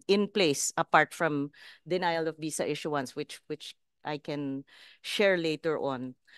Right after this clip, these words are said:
But, uh, we are the first layer of, of defense. Of the, we're the first gatekeepers. So we keep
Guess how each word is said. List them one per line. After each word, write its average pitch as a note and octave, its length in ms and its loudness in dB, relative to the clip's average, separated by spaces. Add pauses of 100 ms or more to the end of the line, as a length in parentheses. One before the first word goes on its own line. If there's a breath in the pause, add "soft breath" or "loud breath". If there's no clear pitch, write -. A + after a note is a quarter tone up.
(240 soft breath)
But, G#3+ 240 4 (120)
uh, G#3 280 8
we C4+ 180 4
are C4+ 120 10
the G#3 100 6
first A3+ 300 4
layer F3+ 400 6
of, D#3+ 200 0 (160)
of - 140 -4
defense. E3+ 380 -2
Of F#3 100 -6
the, F3 180 -4
we're A#3+ 200 6
the G#3 100 0
first G3+ 300 2
gatekeepers. - 1000 -2
So A#3 200 2
we B3 160 2
keep C#4 280 0